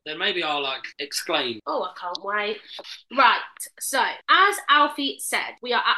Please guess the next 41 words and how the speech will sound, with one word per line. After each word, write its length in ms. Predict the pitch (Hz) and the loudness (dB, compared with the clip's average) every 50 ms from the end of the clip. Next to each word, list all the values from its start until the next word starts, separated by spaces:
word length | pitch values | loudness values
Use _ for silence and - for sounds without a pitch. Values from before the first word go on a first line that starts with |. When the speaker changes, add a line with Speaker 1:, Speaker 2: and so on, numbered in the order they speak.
| - | 0
Speaker 2:
the 140 | - 233 - _ | -6 -12 -12 _
Bradford 480 | - - 285 302 - - - 311 - - - - | -2 -2 -2 -2 -2 -4 -4 -4 -4 -2 2 2
Alhambra 560 | 262 262 262 254 240 240 240 240 226 220 220 - | 4 4 4 4 2 2 -2 -6 -6 -6 -6 -6
Theatre, 560 | - 226 214 208 202 - - - - 160 - - | -8 -8 -8 -8 -8 -10 -12 -12 -12 -12 -8 -4
and 120 | 233 240 - - 269 | -4 -4 -2 2 4
I 240 | 285 277 294 302 302 - - - | 6 6 6 4 2 -2 -6 -4
personally 460 | - 277 262 254 247 247 - - 202 - | 0 0 2 2 0 -2 -6 -14 -14 -12
think 220 | 175 139 147 - | -12 -12 -10 -8
this 160 | 214 208 208 | -10 -8 -8
is 60 | 208 202 | -6 -6
one 120 | 190 202 | -4 -4
of 60 | 202 196 | -2 -4
the 60 | 190 | -4
nicest 560 | 196 190 185 185 180 - - 185 175 - - | -2 -2 -4 -4 -6 -8 -10 -10 -10 -8 -8
theatres 400 | 175 170 175 175 - 185 - 180 | -8 -8 -8 -8 -12 -14 -12 -12
in 100 | 175 175 | -10 -10
the 80 | 175 165 | -8 -8
U 220 | 170 170 170 170 - | -8 -8 -8 -8 -6
K, 340 | - 170 156 143 147 170 _ | -4 -4 -2 -4 -4 -8 _
which 160 | - 233 226 - - | -8 -8 -8 -6 -4
always 460 | 277 302 302 294 302 285 294 311 294 | -4 -2 0 0 2 2 0 0 -2
makes 360 | 294 277 269 254 - - - - | -2 -2 -2 -2 -2 -6 -8 -8
it 180 | - - 233 214 | -8 -8 -8 -10
worth 480 | 214 240 269 254 226 208 202 196 202 - - - | -4 0 2 2 4 2 2 -2 -4 -6 -6 -4
going 400 | 233 208 208 208 196 190 196 208 208 | -2 -2 -2 -2 -4 -8 -10 -12 -16
to 120 | - 202 | -16 -12
Bradford. 640 | - 196 190 185 180 - - _ - 135 135 135 - - | -6 -4 -4 -4 -4 -6 -14 _ -14 -12 -12 -8 0 2
I'm 140 | - 359 330 | 2 4 4
having 300 | 320 302 254 247 240 247 | 4 4 4 4 2 2
a 60 | 247 | 2
lovely 300 | 254 277 311 311 - 440 494 453 - - | 4 4 2 4 2 2 0 0 0 0
time. 400 | 302 269 240 220 202 196 196 190 - - | 2 4 4 6 4 2 0 -2 -4 0
Speaker 1:
Yeah, 240 | 214 202 131 104 - - - - - - | 2 4 4 2 2 -2 -8 -10 -4 0
yeah, 300 | - 143 101 85 85 113 | 2 2 2 0 -2 -6
that's 220 | 131 110 - - | -8 -8 -10 -10
nice. 360 | 110 98 95 - - - - - - | -12 -12 -12 -12 -14 -14 -6 0 2
Speaker 2:
But 60 | 208 | 2
I've 140 | 277 294 - | 2 2 2
had 240 | - 302 294 294 302 - | 2 4 4 4 2 0
quite 280 | - - 285 285 285 - | 0 2 2 2 0 -2
a 60 | 311 | -10